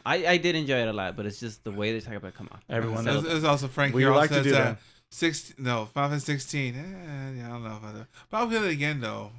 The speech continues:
Speaker 1: <laughs> I mean, <laughs>
Speaker 2: It's a decent point.
Speaker 1: I am gonna go back and <laughs> collect all those.
Speaker 3: <laughs>
Speaker 1: Um, so yeah, it, it was great. Um, uh, maybe it'll change my mind after I collect all those things and I get the true ending.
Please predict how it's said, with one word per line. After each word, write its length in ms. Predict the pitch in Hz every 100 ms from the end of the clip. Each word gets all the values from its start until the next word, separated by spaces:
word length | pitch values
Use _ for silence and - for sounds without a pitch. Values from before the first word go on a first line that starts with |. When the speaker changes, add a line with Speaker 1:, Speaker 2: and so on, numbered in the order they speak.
| 120 -
Speaker 1:
<laughs> 680 | 165 - - - - - -
I 80 | 185
mean, 340 | 190 170 - -
<laughs> 600 | 151 - - - - _
Speaker 2:
It's 340 | 196 508 - 139
a 40 |
decent 240 | 127 117 113
point. 180 | 104 - _ _ -
Speaker 1:
I 80 | 98
am 180 | 120 147
gonna 160 | 135
go 140 | 110 113
back 240 | 107 107
and 100 | 160 -
<laughs> 60 |
collect 240 | - 175 277
all 200 | 247 247
those. 420 | - 466 233 -
Speaker 3:
<laughs> 540 | 139 139 135 123 127 127 - - _ _ - - - - - -
Speaker 1:
Um, 540 | 156 151 139 139 135 - - - -
so 120 | 247
yeah, 240 | 277 226
it, 180 | 208 208
it 100 | 233
was 160 | 247 175
great. 340 | 165 160 165
Um, 360 | 151 143 139 -
uh, 380 | 135 135 131 127
maybe 600 | 127 156 202 247 247 202
it'll 160 | 170 170
change 240 | - 185
my 140 | 180 151
mind 300 | 139 143 147
after 240 | 139 143
I 80 | 135
collect 380 | - 120 123 127
all 100 | 123
those 160 | 123
things 260 | - 120 117
and 120 | 107
I 100 | 104
get 220 | 104 113
the 60 | -
true 200 | - 117
ending. 340 | 120 135 180